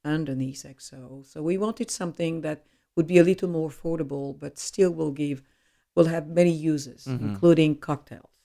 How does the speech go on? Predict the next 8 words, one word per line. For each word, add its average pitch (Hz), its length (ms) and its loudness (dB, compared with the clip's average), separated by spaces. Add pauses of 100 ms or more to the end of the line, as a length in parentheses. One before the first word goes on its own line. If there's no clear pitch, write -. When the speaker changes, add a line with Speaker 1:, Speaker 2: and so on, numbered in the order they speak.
(360)
Speaker 1:
And 143 400 -12
so 143 360 -8
the 139 100 -8
name 160 280 -4
Legend 160 560 -6
came 147 280 -6
with 139 260 -6 (580)
a, 143 140 -6